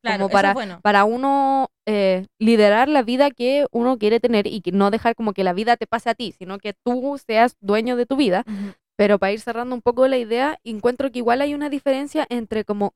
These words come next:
Speaker 2: cuestionar todas las decisiones que has tomado en tu
Speaker 1: Claro.
Speaker 2: vida y sentir que lo
Speaker 1: Ujú.
Speaker 2: estás haciendo todo como la wea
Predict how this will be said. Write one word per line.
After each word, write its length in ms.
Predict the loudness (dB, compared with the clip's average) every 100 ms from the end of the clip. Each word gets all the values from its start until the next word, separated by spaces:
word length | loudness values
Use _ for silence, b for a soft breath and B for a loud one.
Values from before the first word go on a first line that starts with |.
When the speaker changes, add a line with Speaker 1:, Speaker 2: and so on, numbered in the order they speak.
| _
Speaker 2:
cuestionar 600 | 0 0 -6 -8 -8 -6
todas 300 | -2 0 0
las 120 | -2
decisiones 440 | -2 -4 -4 -6 -8
que 100 | -10
has 60 |
tomado 260 | -6 0 0
en 80 | 2
tu 80 | 0
Speaker 1:
Claro. 40 |
Speaker 2:
vida 360 | 2 2 4 2
y 40 |
sentir 340 | -4 -6 -4 -2
que 100 | -2
lo 80 | -2
Speaker 1:
Ujú. 60 |
Speaker 2:
estás 140 | -2 -4
haciendo 240 | -6 -6
todo 180 | 0 0
como 180 | 0 2
la 80 | 2
wea 360 | 4 4 2